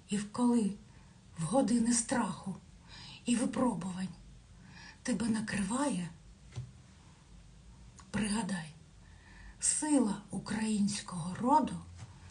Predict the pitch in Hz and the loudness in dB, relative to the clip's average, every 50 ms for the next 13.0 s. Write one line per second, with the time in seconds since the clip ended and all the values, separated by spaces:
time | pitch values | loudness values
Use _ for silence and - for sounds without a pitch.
0 | - - - - - - 196 190 185 180 196 208 214 185 208 214 202 202 202 208 | -16 -12 -4 -2 -2 0 0 0 0 -2 -2 -2 -2 -2 0 2 2 2 2 2
1 | - - 143 123 - - - - - - - - - - - - - - - - | -2 -6 -8 -8 -8 -10 -12 -16 -18 -18 -20 -20 -20 -20 -20 -20 -20 -20 -20 -20
2 | - - - - - - - - - - - - - - - - - - 269 269 | -20 -20 -18 -18 -16 -16 -16 -16 -16 -16 -18 -18 -20 -10 -6 -4 -2 -2 0 0
3 | 262 233 - - 220 208 233 233 226 - - - - 240 247 240 214 185 156 151 | 0 0 0 -2 -2 0 0 0 0 0 -2 -2 -2 0 2 2 2 2 0 0
4 | 156 165 151 - - - - - - - - - - - - - - - - 190 | 0 -2 -4 -8 -10 -16 -20 -20 -20 -20 -20 -20 -20 -20 -20 -20 -20 -8 -6 -4
5 | 175 180 208 233 226 226 220 220 - - - - - - - - - - - 214 | -2 0 0 2 2 0 -2 -4 -8 -14 -18 -20 -20 -20 -20 -8 -4 -2 0 2
6 | 226 214 208 196 180 160 151 147 - - 170 - - 165 165 - - - - - | 4 4 4 2 2 0 -2 -6 -8 -8 -10 -10 -10 -10 -12 -12 -14 -16 -20 -20
7 | - - - - - - - - - - - - - - - - - - - - | -20 -20 -20 -20 -20 -20 -20 -20 -20 -20 -20 -20 -20 -20 -20 -20 -20 -20 -20 -20
8 | - - - - - 214 214 214 214 - - - - - - - - - 190 202 | -20 -20 -20 -8 -4 -2 0 0 0 0 -2 -2 -8 -18 -10 -6 -4 -4 -2 -2
9 | 202 - - 196 202 202 190 - - - 208 202 185 165 - - - - 165 165 | -4 -4 -4 -2 0 0 -2 -2 -4 -2 -2 0 -2 -2 -2 -2 -4 -4 -4 -8
10 | - - - - - - - - - - - - - - - - - - - - | -12 -18 -20 -20 -18 -18 -18 -18 -18 -20 -20 -20 -20 -20 -20 -20 -20 -20 -20 -20
11 | - - - - - - - - - - - - - - 196 202 190 190 208 220 | -20 -20 -18 -16 -14 -14 -14 -14 -6 -2 0 0 0 0 0 2 2 4 4 2
12 | 226 214 214 202 - - - - - - 208 196 214 214 202 202 220 220 214 202 | 0 0 -2 -4 -10 -8 -4 -2 0 0 2 2 2 2 4 4 4 4 2 0